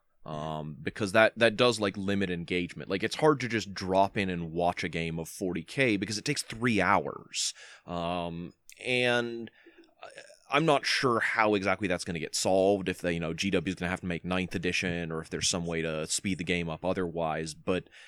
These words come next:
bringing the game time down to two hours or an hour and a half,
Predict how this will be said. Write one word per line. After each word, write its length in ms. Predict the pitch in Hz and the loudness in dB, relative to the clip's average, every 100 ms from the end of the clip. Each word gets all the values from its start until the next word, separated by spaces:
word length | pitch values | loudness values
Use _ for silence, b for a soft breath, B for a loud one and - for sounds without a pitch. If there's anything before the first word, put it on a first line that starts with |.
| b 87 | b -16
bringing 720 | 92 110 110 127 156 147 117 | -8 -2 2 4 4 2 2
the 80 | 101 | -2
game 540 | 80 98 101 98 95 | 0 0 2 0 -2
time 580 | - - 98 92 87 85 | -6 -4 -2 0 -2 -4
down 600 | 90 92 92 90 87 82 | -2 -2 -2 -2 -4 -6
to 440 | - - 90 87 82 | -8 -2 0 0 -2
two 340 | - - 110 101 | -6 -2 2 4
hours 540 | 92 87 87 82 80 | 4 4 2 0 -2
or 140 | 80 80 | -4 -4
an 60 | |
hour 260 | 82 90 90 | -4 -2 -2
and 80 | 80 | -4
a 40 | |
half, 640 | 78 82 82 92 110 - | -6 -4 -2 0 -2 -4